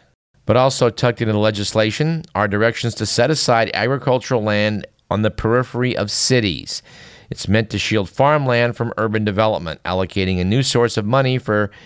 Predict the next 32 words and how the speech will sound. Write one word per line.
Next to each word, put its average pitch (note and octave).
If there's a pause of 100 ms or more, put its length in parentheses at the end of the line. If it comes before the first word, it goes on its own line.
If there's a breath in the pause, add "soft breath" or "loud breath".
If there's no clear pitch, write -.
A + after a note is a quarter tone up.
(360 loud breath)
this F#2
decades-old F#2
concept. F2
We, G2+
we A2+
wish C3
this A2+
well G#2
and E2+
need F#2
to F2+
look F2+
into E2+
it C2+
more. A#1+ (1160 loud breath)
All F#2
right, F2+
I F#2+
got F2+
two A#2
things G2+
left G2
in E2+
front F#2
of E2
me. D2+
Uh, D#2
legislature F2+
should E2+
li-, G2+
address F#2+
antibiotics G2+